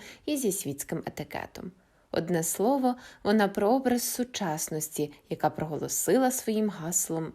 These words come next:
законність. Поведінка маркізи просякнута такою побожністю,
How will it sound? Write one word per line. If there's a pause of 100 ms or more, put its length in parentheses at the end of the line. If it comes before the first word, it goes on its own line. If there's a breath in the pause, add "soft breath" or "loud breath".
законність. (1000)
Поведінка
маркізи (320 loud breath)
просякнута
такою
побожністю,